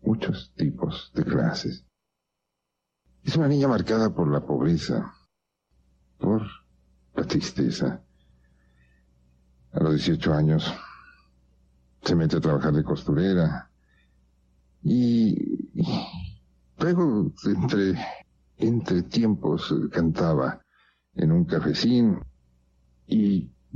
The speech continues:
su repertorio no era muy, muy, muy, muy amplio y repetía y repetía una cantaleta que decía, "Mon chien, Coco. Mon chien, Coco.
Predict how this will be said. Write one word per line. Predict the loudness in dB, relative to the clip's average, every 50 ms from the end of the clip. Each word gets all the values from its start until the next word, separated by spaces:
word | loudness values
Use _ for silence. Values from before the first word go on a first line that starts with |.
| -6 -2
su | 0 0
repertorio | 2 2 2 0 0 2 2 2 4 4
no | 4
era | 2 2 2
muy, | 2 2 2
muy, | 2 2 2 2 0
muy, | 0 0 0 0 0
muy | 0 0 2 2
amplio | 2 2 2 2 2 0 2 2 2
y | 2 2 0 -2 -2
repetía | -2 -2 0 0 0 0 0 0
y | 2
repetía | 2 0 0 0 -2 0 2 2 2 2 2
una | 2 4 4 2 2 0 -2 -8 _ -20 -20 _ _ _
cantaleta | -2 2 2 2 2 2 2 2 2 2 2 0 0 -2 -4 -2
que | 0 0
decía, | 2 2 2 0 0 0 0 2 2 2 2 2 0 -2 -6 _ _ _ _ _ _ _ _ _ _ _ _ _ _ _ _ _ _ _ _ _ -2
"Mon | 0 2 2 2
chien, | 2 0 0 0 0 0 -2 -4 -8 -10 -14 -18 _ -20 -20 _ _ _ _ _ _ _ _ _ _ _ _ _
Coco. | -6 -4 -4 -2 -2 -2 -2 -2 -2 -4 -8 -12 -18 -20 -20 -20 _ _ _ _ _ _ -20 -20 -20 _ _ _ _ _ _ _ _ _
Mon | -2 -2 -2 0
chien, | 0 0 -2 -2 -2 -6 -10 _
Coco. | -4 -4 -2 -2 -2 -2 -4 -4 -10